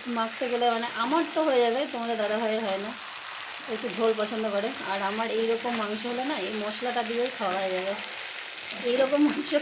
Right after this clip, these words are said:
খেতে কাদের ভালো লাগে কমেন্ট করো তো, আমার মনে হয় সবার এরকম মাংস খেতেই পছন্দ করে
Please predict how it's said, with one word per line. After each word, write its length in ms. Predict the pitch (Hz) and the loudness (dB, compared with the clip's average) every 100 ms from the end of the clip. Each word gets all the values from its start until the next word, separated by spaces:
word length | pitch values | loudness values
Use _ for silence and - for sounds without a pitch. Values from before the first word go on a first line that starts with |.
| - | 2
খেতে 300 | 262 226 277 - | 0 2 0 0
কাদের 300 | 202 226 277 | 0 2 2
ভালো 200 | 262 233 | 4 4
লাগে 220 | 240 240 247 | 6 4 4
কমেন্ট 380 | 214 233 247 254 | 0 0 -2 0
করো 160 | 240 240 | 2 2
তো, 60 | |
আমার 200 | 214 226 | 0 0
মনে 180 | 254 269 | 0 2
হয় 120 | 311 - | 2 2
সবার 340 | 226 233 233 220 - - - - - - | 2 2 0 -2 -4 -8 -8 -8 -10 -4
এরকম 320 | 226 220 226 226 | 2 2 2 0
মাংস 200 | 220 240 | 0 2
খেতেই 300 | 240 240 277 | 2 2 2
পছন্দ 360 | 233 220 208 202 | 0 0 -2 0
করে 200 | 185 | 0